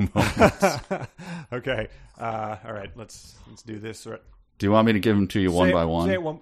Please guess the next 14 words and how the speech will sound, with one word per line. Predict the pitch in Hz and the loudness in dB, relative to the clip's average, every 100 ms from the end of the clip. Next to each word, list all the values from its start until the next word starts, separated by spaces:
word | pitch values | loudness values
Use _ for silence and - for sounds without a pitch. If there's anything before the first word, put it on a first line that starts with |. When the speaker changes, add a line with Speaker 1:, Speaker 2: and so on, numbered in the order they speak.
| - | -14
Speaker 2:
Sure, | - 196 180 135 101 _ | -2 0 0 -4 -10 _
sure. | 156 127 98 _ _ _ | -6 -6 -8 _ _ _
That, | 123 117 | -12 -8
that | 113 | -10
make | 107 117 | -10 -4
it | |
easier. | 107 | 0
Speaker 1:
Okay. | 90 80 | 0 0
An | 78 113 | 0 2
eerie | 117 120 117 107 | 4 4 4 2
hoot. | 95 92 73 - _ _ _ _ _ - | 4 2 2 -8 _ _ _ _ _ -6
Speaker 2:
Woo! | 269 330 370 427 415 403 349 - - _ _ _ _ _ _ | 0 4 8 8 8 8 6 0 -16 _ _ _ _ _ _
Speaker 1:
Screech. | - - 87 92 214 - 659 | -18 -4 0 0 -2 8 12
Speaker 2:
Ah! | 679 554 | 12 10